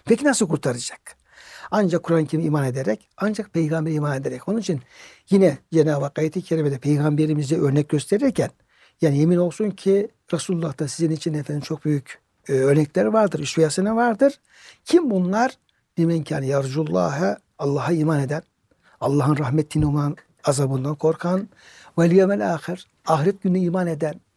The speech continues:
cehenneme, cennete, "ve zekerallâh kesîrâ". Dolayısıyla peygambere,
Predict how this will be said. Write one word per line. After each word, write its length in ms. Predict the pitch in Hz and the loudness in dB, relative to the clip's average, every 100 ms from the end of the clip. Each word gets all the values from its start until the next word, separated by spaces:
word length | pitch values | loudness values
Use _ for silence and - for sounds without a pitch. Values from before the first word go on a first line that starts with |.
| _ _ | _ _
cehenneme, 520 | - 139 151 151 147 | 0 2 4 2 0
cennete, 580 | 127 143 143 123 165 214 - _ - - - | 0 0 0 0 0 0 -2 _ -20 -6 0
"ve 60 | |
zekerallâh 520 | 156 151 139 139 160 165 | 0 0 -4 -4 -6 -4
kesîrâ". 520 | 156 - 143 - - _ _ - | -6 -4 -6 -8 -14 _ _ 0
Dolayısıyla 520 | 165 185 214 202 185 | 6 6 4 0 -2
peygambere, 800 | - 151 156 175 190 180 185 233 | 0 0 2 2 2 2 2 0